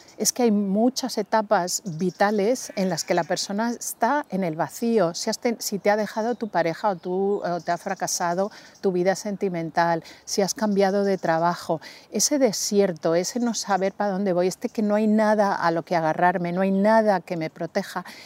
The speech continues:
es una, un reflejo absoluto de lo que también pasa en nuestra vida y también pasa en el camino. ¿Cómo se supera eso? Avanzando, deteniéndote, respirando y avanzando y confiando.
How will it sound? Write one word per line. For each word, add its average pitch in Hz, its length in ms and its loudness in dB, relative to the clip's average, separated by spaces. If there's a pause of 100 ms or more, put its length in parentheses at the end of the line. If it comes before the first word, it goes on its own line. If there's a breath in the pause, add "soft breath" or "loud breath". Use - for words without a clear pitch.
(200 loud breath)
es 233 400 4
una, 214 540 0 (200)
un 208 120 2
reflejo 208 520 0
absoluto 190 540 0
de 254 80 4
lo 180 120 4
que 175 100 0
también 202 400 0
pasa 175 420 0 (240 loud breath)
en 190 120 -2
nuestra 185 260 0
vida 208 180 4
y 247 60 0
también 185 460 0
pasa 175 260 -4
en 165 60 -6
el 156 120 -4
camino. 156 500 -4 (540 loud breath)
¿Cómo 285 280 2
se - 200 -2
supera 175 720 0
eso? 165 420 -2 (480 loud breath)
Avanzando, 208 960 0
deteniéndote, 220 1000 0
respirando 196 880 0
y 226 140 0
avanzando 175 640 0 (120)
y 196 120 -2 (100)
confiando. 151 1120 -6